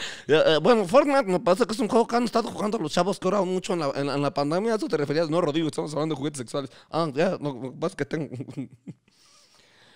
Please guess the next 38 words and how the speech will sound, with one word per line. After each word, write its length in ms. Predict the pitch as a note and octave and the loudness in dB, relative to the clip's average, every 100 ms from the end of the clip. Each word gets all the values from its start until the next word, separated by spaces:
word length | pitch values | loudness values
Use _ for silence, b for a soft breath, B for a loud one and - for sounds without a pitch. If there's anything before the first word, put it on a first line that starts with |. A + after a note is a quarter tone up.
| - | 0
La 160 | E3+ | 4
masturbación 580 | G3 - G3 F#3+ F3+ A3+ | 4 6 6 6 6 4
ayuda 260 | A3+ G3+ G#3 | 4 4 4
a 40 | |
explorar 300 | G#3+ F3+ D#3+ | 2 2 4
el 120 | E3 | 4
deseo 520 | E3+ F#3+ F#3 E3+ F3+ - _ _ _ _ _ _ _ | 4 2 4 4 2 -4 _ _ _ _ _ _ _
y 100 | G3+ | 0
lo 100 | G3 | 2
que 80 | F#3+ | 2
te 100 | F#3 | 0
genera 360 | E3+ C3 B2 B2+ | 0 0 -2 0
placer. 380 | D#3 G3+ G3 - | 0 2 0 -2
Sí, 440 | - D#3+ G3+ G3 - | -4 0 0 0 0
y 100 | C#3 | 0
relaja. 840 | B2+ B2+ D3+ E3+ F3 D3 D3+ A#2+ - | 2 2 2 4 2 0 -2 -2 -2
Suena 220 | D3+ F3+ | 0 2
muy 140 | F3+ | 4
raro 160 | E3+ E3 | 4 4
que 80 | C#3+ | 2
diga 200 | C#3+ C#3 | 0 -2
esto, 320 | A#2+ C3+ C3 | -2 -6 -6
pero 220 | B2 B2 | -6 -6
después 420 | B2 - C#3+ D#3 | -8 -6 -4 -2
de 140 | D#3 D3+ | -2 -2
un 260 | C#3+ C#3+ | -2 -4
buen, 460 | C3+ C3+ C3+ C3 A#2+ | -2 -2 -2 -4 -6
vamos 180 | C3+ C3+ | -6 -4
a 40 | |
decir, 220 | A#2+ A#2 | -6 -6
una 140 | A#2+ C3+ | -8 -6
buena 180 | C3 B2+ | -6 -6
masturbada, 520 | A#2+ - A#2 A#2 A#2 | -8 -10 -10 -8 -8
para 180 | A2 A2+ | -8 -8
ya 100 | B2+ | -6
no 80 | C3+ | -6
andar 160 | C3 | -6
diciendo 400 | A#2 A#2+ A#2 A#2 | -8 -8 -8 -12